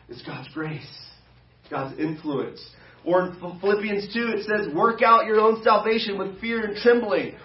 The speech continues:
Work out. You know, just going to the gym. If you, how many of y'all got a gym membership this year? How many of you got a gym membership period?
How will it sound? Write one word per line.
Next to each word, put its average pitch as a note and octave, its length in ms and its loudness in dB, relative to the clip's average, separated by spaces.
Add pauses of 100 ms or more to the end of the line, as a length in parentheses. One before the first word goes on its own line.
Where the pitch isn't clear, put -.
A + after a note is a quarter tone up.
Work B3+ 260 6
out. A#3+ 160 4 (160)
You A#3 120 0
know, A#3 200 6
just - 340 -2
going C4+ 420 2
to C4+ 120 -2
the G3+ 160 -6
gym. A3 280 -2
If - 120 -6
you, G#3+ 320 -12 (120)
how B3 120 -2
many C#4+ 120 2
of B3+ 120 6
y'all A3+ 80 0
got A3+ 180 0
a - 40 -10
gym G3+ 180 -2
membership F3 680 -2
this D#3+ 200 -4
year? A#2 280 -4 (760)
How F3+ 100 -2
many A3 120 0
of G3+ 60 -4
you E3+ 60 -6
got F#3 160 2
a - 40 -8
gym F3 140 -2
membership D3+ 400 -6
period? B2+ 260 -6